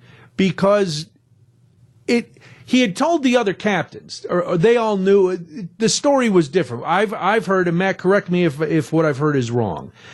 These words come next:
I've heard either the captains told him to come out because it was his hometown, or he asked the captains and everybody, and they all knew.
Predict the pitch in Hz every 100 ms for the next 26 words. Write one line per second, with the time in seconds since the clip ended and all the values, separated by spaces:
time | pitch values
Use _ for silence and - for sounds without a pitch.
0 | - - 170 175 190 185 208 208 202 190
1 | - - 151 - 214 220 226 208 165 -
2 | - _ _ _ _ _ - - 214 208
3 | 208 - 202 196 196 196 180 185 170 165
4 | 160 156 143 - 170 156 190 196 226 269
5 | - _ - - - 160 156 147 131 220
6 | 226 170 196 214 - 214 - 208 202 208
7 | 190 175 180 180 175 180 165 151 143 135
8 | 185 208 202 196 202 208 220